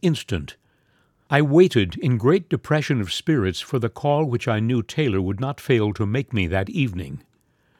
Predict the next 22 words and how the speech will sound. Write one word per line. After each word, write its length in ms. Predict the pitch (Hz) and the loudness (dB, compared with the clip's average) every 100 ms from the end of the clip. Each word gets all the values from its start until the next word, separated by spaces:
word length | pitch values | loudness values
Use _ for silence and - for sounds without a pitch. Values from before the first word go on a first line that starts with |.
| _ - - | _ -10 2
When 200 | 156 214 | 4 4
he 100 | 226 | 2
came, 500 | - 147 95 90 85 _ _ _ _ - | 2 2 2 -2 -6 _ _ _ _ -4
I 100 | 139 | -4
saw 380 | - 190 175 | -2 0 2
what 160 | 131 123 | 0 0
the 80 | 120 | 2
result 400 | 110 107 160 113 | 0 0 0 0
of 60 | |
my 120 | 107 101 | -2 0
revelations 680 | 120 113 113 135 117 113 | 0 0 0 0 -2 -4
was 180 | 92 98 | -4 -2
likely 320 | 113 131 127 104 | -2 -2 -2 -2
to 100 | 98 | 0
be, 400 | 120 117 98 107 _ _ - | 0 2 0 -4 _ _ -8
as 140 | 135 - | -8 -8
plainly 540 | - 185 185 113 95 | -4 0 2 2 2
as 140 | 101 | 0
I 120 | 104 104 | -2 -4
see 260 | - 123 | -2 -2
it 160 | 117 - | -2 -2
now. 480 | 131 127 76 73 | -4 -2 -4 -8